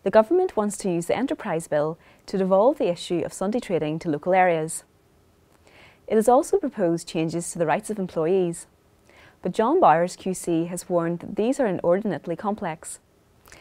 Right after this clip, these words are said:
His legal opinion highlights that there is nothing to prevent employers from turning down a job applicant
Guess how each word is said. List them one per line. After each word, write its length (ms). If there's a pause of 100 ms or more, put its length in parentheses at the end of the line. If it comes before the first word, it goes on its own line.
(100)
His 220
legal 240
opinion 420
highlights 460
that 100
there 140
is 120
nothing 400
to 60
prevent 380
employers 560
from 180
turning 300
down 180
a 40
job 280
applicant 480